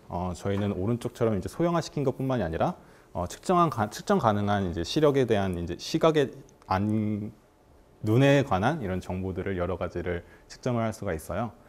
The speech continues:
어, 그리고 정확도도 현재는 굉장히 높게, 어, 올린, 어, 상태고 우리가 일반 안경점에서 잴 때 나오는 그런 값보다 훨씬 정확하다라고 보시면 될 것 같아요. 어, 이거는 그냥 간단하게 이제 설명을 드리면은 이제 이 지금 보이시는 거가 눈에 있을 수 있는 모든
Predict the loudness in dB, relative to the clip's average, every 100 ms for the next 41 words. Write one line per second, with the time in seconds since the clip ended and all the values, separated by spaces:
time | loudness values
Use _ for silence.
0 | -20 -20 -10 -6 -6 -4 -6 0 0 0
1 | -2 -2 -2 -2 -4 -4 -4 -6 -6 -6
2 | -6 -8 -8 -8 -10 -20 -14 -12 -8 -6
3 | -4 -4 -6 -12 _ _ -20 -10 -6 -6
4 | -8 -12 -12 -8 -6 -4 0 0 0 -6
5 | -4 -2 -2 -2 -2 -2 -4 -2 -2 -6
6 | -8 -12 -4 -6 -6 -20 -8 -6 -4 -6
7 | -8 -8 -8 -4 -4 -4 -8 -6 -6 -2
8 | -2 0 -2 -6 -8 -10 -10 -8 -8 -6
9 | -10 -10 -20 -20 _ -20 -20 _ -16 -16
10 | -16 -20 -20 -4 2 4 4 2 -2 2
11 | 4 4 4 2 0 0 -2 -4 -4 -4
12 | -2 -2 0 -2 -2 -8 -2 -2 2 2
13 | 4 2 2 2 2 2 4 6 6 6
14 | 4 4 2 -2 -2 -2 -2 -2 0 -2